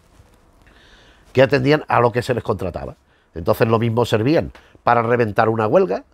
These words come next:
a base de palos. Si de pronto cuando estaban instalando una vía férrea los chinos se revolucionaban porque no les llegaba la comida, ten-, iban ellos, los calentaban, "Venga, hasta aquí". Pero también tenía la parte esa de que, de que si robaban, tal, pues perseguían,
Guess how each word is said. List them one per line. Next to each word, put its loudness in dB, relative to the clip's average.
a -6
base -6
de -4
palos. -2
Si -2
de 4
pronto 2
cuando 2
estaban 2
instalando 2
una 0
vía 0
férrea 0
los -4
chinos -6
se -2
revolucionaban -4
porque -6
no 0
les 4
llegaba 4
la 2
comida, -2
ten-, -6
iban -2
ellos, -2
los -2
calentaban, 2
"Venga, -2
hasta -6
aquí". -6
Pero -8
también -2
tenía 2
la 4
parte 0
esa -4
de -4
que, -4
de -6
que -8
si -6
robaban, 0
tal, -4
pues -12
perseguían, -4